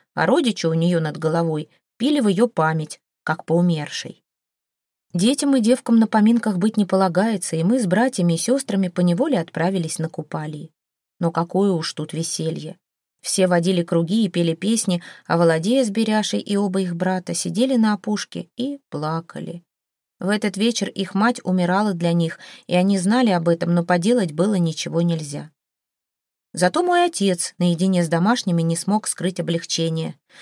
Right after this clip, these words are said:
«Это ещё ладно, я худшего ожидал», — сказал он и потрепал меня по голове. «Я видел, как все эти бабы на тебя косились.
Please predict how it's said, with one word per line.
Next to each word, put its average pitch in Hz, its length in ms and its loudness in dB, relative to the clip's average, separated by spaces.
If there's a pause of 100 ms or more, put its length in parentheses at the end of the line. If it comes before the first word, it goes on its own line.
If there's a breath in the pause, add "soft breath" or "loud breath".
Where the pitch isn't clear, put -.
(520 loud breath)
«Это 196 300 4
ещё 160 240 0
ладно, 151 480 -2 (100)
я 160 180 -2
худшего 160 480 -2
ожидал», — 143 460 -8 (340)
сказал 156 520 -4
он 247 180 2
и 185 160 -6
потрепал 170 480 -2
меня 160 280 -2
по 165 120 -10
голове. 151 480 -6 (460)
«Я 185 160 4
видел, 226 320 2
как 214 160 0
все - 160 0
эти 208 160 -2
бабы 196 280 0
на 208 120 4
тебя 190 380 0
косились. - 760 -6